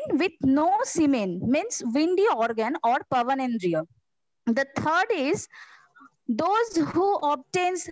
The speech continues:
special means to have sexual pleasure, means the sangaskara vahin.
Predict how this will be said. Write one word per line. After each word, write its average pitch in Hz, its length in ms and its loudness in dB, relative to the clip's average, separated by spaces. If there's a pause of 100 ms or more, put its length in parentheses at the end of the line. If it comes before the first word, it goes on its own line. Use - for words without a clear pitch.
special 311 720 -2
means 349 420 0
to 311 120 2
have 269 260 -2
sexual 311 540 -2
pleasure, 220 420 0 (500)
means 311 320 0
the 311 280 0 (120)
sangaskara 302 760 -2 (100)
vahin. 254 460 -2